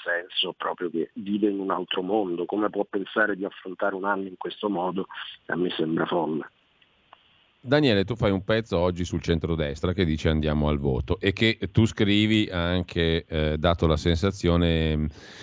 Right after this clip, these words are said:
Speaker 2: di aver capito quanto sia grave il momento politico attuale, no? Al di là delle dichiarazioni di circostanza c'è stato un atteggiamento molto composto da parte dei tre leader del centrodestra. C'è un'intervista anche s-, di Giorgio Gandola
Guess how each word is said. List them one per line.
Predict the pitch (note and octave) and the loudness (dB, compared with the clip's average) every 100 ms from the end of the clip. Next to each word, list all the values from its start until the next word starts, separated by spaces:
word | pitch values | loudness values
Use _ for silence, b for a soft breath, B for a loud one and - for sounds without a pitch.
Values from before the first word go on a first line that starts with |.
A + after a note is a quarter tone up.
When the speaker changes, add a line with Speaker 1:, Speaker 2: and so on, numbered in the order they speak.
| B - | B 2
Speaker 2:
di | F#2 | 6
aver | F#2+ | 6
capito | F2+ G#2 A2+ A2+ | 6 2 2 2
quanto | - F#2+ F#2+ | 2 2 2
sia | F2+ G#2 G2+ | 0 2 2
grave | F#2 - _ F#2 F#2 F#2 F#2+ | 2 -4 _ 0 2 2 0
il | G2 F2+ | 0 -2
momento | E2+ E2+ E2 F2 | -4 -6 -6 -8
politico | D#2 E2 D#2+ D2+ D2+ | -4 -2 -2 -4 -2
attuale, | D2 - D2+ C2 C2 | -2 0 0 0 0
no? | C#2+ E2+ | 2 2
Al | F2 | 2
di | D#2 | 2
là | E2+ F2 | 4 4
delle | E2 E2 | 2 -2
dichiarazioni | D#2+ D#2 E2+ D#2+ G2+ F2+ | -2 -2 -2 0 0 0
di | F2 | 0
circostanza | G#2+ A2 E3+ - E2+ F2 | -2 -2 -2 0 0 0
c'è | E2 | -4
stato | F2+ E2 | -2 -2
un | |
atteggiamento | D#2 D2+ E2 D#2+ E2 E2 E2 | -2 -4 -4 -2 -4 -4 -2
molto | E2 D#2+ E2+ | -2 -2 2
composto | F2 D#2+ E2+ D#2+ D#2+ | 2 2 2 2 2
da | D#2+ | 2
parte | C#2+ D2+ C#2+ D2+ | 0 -2 -2 -2
dei | C#2+ C#2 | -2 -2
tre | D#2 | -2
leader | D2+ D2 D2 | 0 2 0
del | |
centrodestra. | C#2 D2+ C2 D2 C2+ - D#2 | 2 0 2 2 2 0 2
C'è | - | 6
un'intervista | A#2 G#2+ G#2 G2 G2 G2+ F#2+ | 6 6 4 2 2 2 0
anche | E2+ - E2 D#2+ D#2 D#2 | 0 0 0 0 0 0
s-, | D#2 - - - | -4 -10 -10 -2
di | E2+ | 0
Giorgio | E2 F2+ E2+ | 4 4 4
Gandola | D#2+ D#2+ D#2 _ - F#2 E2+ | 2 0 -2 _ -2 2 2